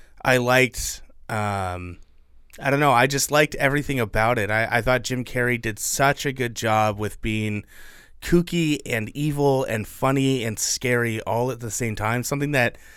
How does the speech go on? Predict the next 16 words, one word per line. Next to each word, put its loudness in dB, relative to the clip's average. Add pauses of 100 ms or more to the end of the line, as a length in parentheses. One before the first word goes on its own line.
(300)
I 2
haven't 0
gotten 2
from -2
the -2
Neil 0
Patrick -2
Harris -2
version -4
of -4
the -6
same -4
character. -2 (560)
I 0
feel 2
like 4